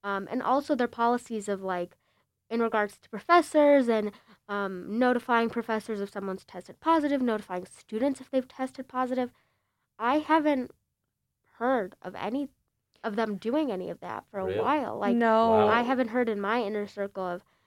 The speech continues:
Speaker 1: that being done. Um, but as, you know, our reporters on campus desk have reported, um, the university just completely lacks transparency and is enforcing such rules to where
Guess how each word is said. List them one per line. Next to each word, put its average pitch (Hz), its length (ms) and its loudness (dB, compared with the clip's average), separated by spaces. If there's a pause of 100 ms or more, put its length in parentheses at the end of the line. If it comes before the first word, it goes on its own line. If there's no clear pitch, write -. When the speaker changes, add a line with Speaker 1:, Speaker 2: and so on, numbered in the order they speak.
(160)
Speaker 1:
that 208 180 -2
being 190 240 -6
done. 180 380 -6 (360)
Um, 202 300 -4 (360)
but 226 400 -2
as, 226 400 -4
you 220 160 -8
know, 202 360 -6
our 214 140 -2
reporters 214 640 -4
on 202 160 -6
campus 247 440 -8
desk 185 280 -10
have 190 120 -12
reported, 190 560 -6 (400)
um, 190 460 -6 (520)
the 220 260 -4
university 247 680 -4
just 214 220 -14
completely 208 720 -10 (180)
lacks 254 520 -10 (120)
transparency 208 720 -6
and 185 160 -6 (760)
is 208 260 -4
enforcing 233 640 -4
such 214 260 -12
rules 214 420 -4
to 220 120 -10
where 196 280 -2